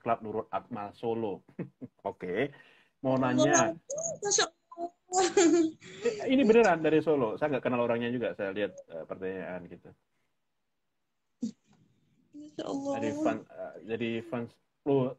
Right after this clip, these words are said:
Speaker 1: lu, ya harus siap-siap nanti, eh, ada merchandise Nurul Akmal gitu kan, ada pinnya Nurul Akmal gitu kan, ada topi Nurul Akmal gitu,
Speaker 2: <laughs>
Speaker 1: ya kan, ada fans clubnya sekarang. Nah,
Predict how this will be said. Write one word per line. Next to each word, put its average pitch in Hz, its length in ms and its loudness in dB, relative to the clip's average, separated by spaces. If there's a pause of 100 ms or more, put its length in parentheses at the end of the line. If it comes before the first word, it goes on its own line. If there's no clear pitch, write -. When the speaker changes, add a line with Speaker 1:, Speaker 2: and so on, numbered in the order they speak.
(100)
Speaker 1:
lu, 123 300 -6
ya 135 260 0
harus 120 160 -4
siap-siap 143 480 -2
nanti, 143 400 -6
eh, 101 280 -6
ada 107 240 -4
merchandise 117 520 0
Nurul 120 320 -6
Akmal 120 720 -6
gitu 113 160 -8
kan, 117 160 -4
ada 110 220 0
pinnya 117 340 -4
Nurul 117 320 -6
Akmal 117 560 -10
gitu 113 160 -10
kan, 120 160 -12
ada 110 80 -12
topi 127 560 -6
Nurul 117 240 -8
Akmal 120 400 -10
gitu, 220 160 -4
Speaker 2:
<laughs> 330 720 2
Speaker 1:
ya - 80 -14
kan, - 180 -14 (300)
ada 113 200 -4
fans 120 260 -6
clubnya 117 340 -4
sekarang. 107 320 -4 (400)
Nah, 113 80 -2